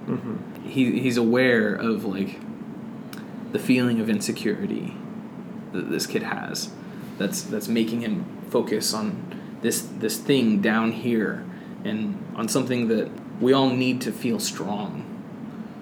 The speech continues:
Speaker 2: Uh, and, and I think he, he saw that in the kid, and he, he, in his paying attention, he knew that there was a deeper need underneath there,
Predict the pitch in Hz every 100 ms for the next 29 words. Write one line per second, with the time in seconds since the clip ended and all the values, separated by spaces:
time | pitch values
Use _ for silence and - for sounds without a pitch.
0 | - 208 202 - - - - - - -
1 | - 117 101 - 117 113 - - - 120
2 | 113 107 - 113 - 117 117 110 - 113
3 | 110 - 113 113 104 - - - - -
4 | - - - 113 110 113 - 113 - -
5 | 120 113 104 95 - - - 120 131 123
6 | 139 123 120 117 117 104 107 123 120 120
7 | 113 107 113 110 110 107 113 - 110 107
8 | 107 104 104 101 104 110 - - 110